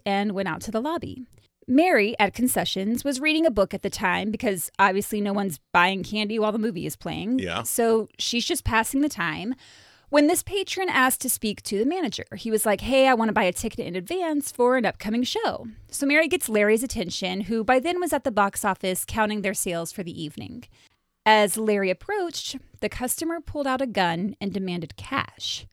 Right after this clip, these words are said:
Speaker 1: Larry obliged. He grabbed a bag. He started filling it with money.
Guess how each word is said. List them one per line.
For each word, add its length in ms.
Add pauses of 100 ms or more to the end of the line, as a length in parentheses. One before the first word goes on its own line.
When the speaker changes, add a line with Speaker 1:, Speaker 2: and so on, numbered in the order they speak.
(600)
Speaker 1:
Larry 360
obliged. 760
He 100
grabbed 360
a 40
bag. 380
He 100
started 280
filling 260
it 80
with 160
money. 380